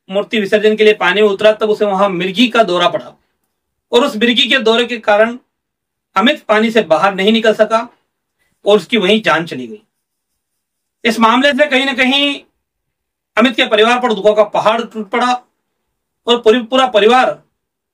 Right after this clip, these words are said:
गमजदा माहौल में गमगीन हो गया। इस मामले ने महानगर पालिका की तैयारियों को, तैयारियों में कमी को भी थोड़ा दर्शाया,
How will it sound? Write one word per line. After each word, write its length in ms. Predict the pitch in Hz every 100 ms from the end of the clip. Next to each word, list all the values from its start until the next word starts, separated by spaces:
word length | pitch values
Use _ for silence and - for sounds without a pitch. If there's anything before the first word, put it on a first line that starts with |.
| _ _ _ _ -
गमजदा 420 | 214 233 240 233
माहौल 320 | 220 202 233
में 160 | 233 226
गमगीन 340 | 175 190 202 233
हो 120 | 139
गया। 180 | 120 110 _ _ _ _ _ _ _ _ _ _ _ _ _ _ _
इस 260 | 294 320 302 311 302 - _ _ _ -
मामले 420 | 202 233 262 285
ने 200 | 226 - _ _ _ _ 180
महानगर 380 | 208 233 240 226
पालिका 420 | 196 226 226 226
की 460 | 226 233 247 220 _ _ _
तैयारियों 440 | 220 247 277 277 269
को, 340 | 247 156 - _ _ _ _ _ _ _ _ _ _ _ _ _ -
तैयारियों 340 | 220 247 269
में 160 | 262 233
कमी 280 | 190 214 247
को 100 | 247
भी 100 | 240
थोड़ा 220 | 202 202
दर्शाया, 540 | 175 160 202 214 220